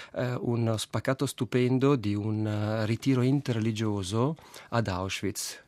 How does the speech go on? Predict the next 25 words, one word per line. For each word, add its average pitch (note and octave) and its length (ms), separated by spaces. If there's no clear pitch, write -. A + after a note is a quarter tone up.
il A2+ 60
luogo B2 200
della A2+ 140
sofferenza, B2 560
il A2 60
luogo A2+ 180
del G2+ 160
silenzio, A2 540
il G#2+ 40
luogo A2 160
dell'annientamento, G#2+ 880
del G2 200
volto A2+ 340
dell'altro, G2+ 640
proprio G#2 240
dove G#2 220
non A#2+ 180
si - 140
voleva A2+ 260
più C3 340
riconoscere B2 760
la G#2 60
dignità A2 400
dell'altra F#2+ 460
persona, G2+ 720